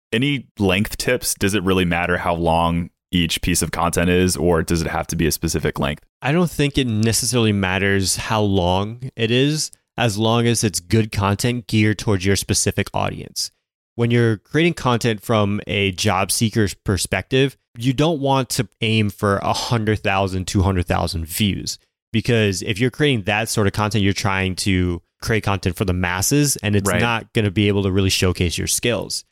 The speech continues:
Speaker 1: Right.
Speaker 2: What you wanna do is create content specific to whatever sector that you're trying to apply for, and making sure that you're connecting with the right people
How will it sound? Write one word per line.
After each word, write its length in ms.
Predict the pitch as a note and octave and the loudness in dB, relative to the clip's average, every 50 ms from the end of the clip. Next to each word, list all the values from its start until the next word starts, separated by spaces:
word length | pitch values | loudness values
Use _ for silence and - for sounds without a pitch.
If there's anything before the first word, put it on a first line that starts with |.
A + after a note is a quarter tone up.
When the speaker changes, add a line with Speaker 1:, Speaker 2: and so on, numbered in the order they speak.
| _ _ - | _ _ -2
Speaker 1:
Right. 280 | F2 E2+ E2 D#2 - - _ _ _ _ _ _ _ _ _ | -2 0 0 -2 -4 -8 _ _ _ _ _ _ _ _ _
Speaker 2:
What 220 | G#2+ A2+ - - D3+ | -2 0 0 2 0
you 120 | F3 F#3+ | 0 2
wanna 240 | E3 E3+ D#3+ C#3 A#2 | 2 2 2 2 2
do 120 | A#2 A#2+ | 2 2
is 120 | A2 G2 - | 2 2 0
create 320 | - - C3 A#2+ A2+ - | -2 0 0 0 0 0
content 380 | - - C3 B2+ - A#2 G2 - | -2 -2 -2 -2 0 -2 -2 -2
specific 580 | - - A#2 - - - - D#3 - - B2+ | 0 0 0 -2 0 0 0 0 0 -2 -4
to 120 | - - B2 | -2 -4 -2
whatever 420 | G#2+ A2 G#2+ A2 G#2+ F#2 G2 F#2 | 0 0 2 2 2 2 0 0
sector 760 | - - - - C#3+ C#3+ - _ A#2 A2 G#2 G2+ F#2+ F2 F2+ - | 0 0 0 0 -2 -2 -2 _ 2 2 4 2 2 -2 -4 -4
that 240 | - F#2+ - - - | -4 -2 -2 -2 -2
you're 540 | G#2 F#2+ F#2+ F#2+ F#2 F#2 F2+ F2+ F2+ F2 - _ | 0 2 4 4 4 4 4 2 0 -2 -6 _
trying 280 | - - G#2+ F#2+ G2 G2 | -4 -2 -2 0 0 0
to 140 | - A2+ F#2+ | 0 0 0
apply 400 | F2 - - - F2 E2+ G2 - | -2 -4 -4 -2 0 0 -2 -2
for, 360 | - C3+ C#3+ D3+ D#3+ D#3+ - _ _ _ _ | 0 0 2 2 2 0 -2 _ _ _ _
and 180 | A2+ G#2+ G#2+ A2 | -4 -2 0 2
making 280 | B2 C3+ - D#3+ D#3+ | 0 0 2 0 -2
sure 220 | C3 - - B2 A2+ | -2 0 2 2 2
that 120 | G#2+ G#2 | 2 2
you're 120 | G2+ F#2 F#2+ | 0 -2 -2
connecting 460 | - G#2+ F#2+ F#2+ G#2+ G2+ - A2 G2 | 0 0 0 0 -2 0 0 -2 -2
with 140 | F#2 - - | 0 0 0
the 80 | F#2+ | 0
right 240 | E2+ F#2 F2+ F#2 - | 0 2 0 0 0
people 500 | - D#3+ E3+ - - B2 A2 G2+ F#2+ - | 0 0 0 2 2 2 2 0 -2 -4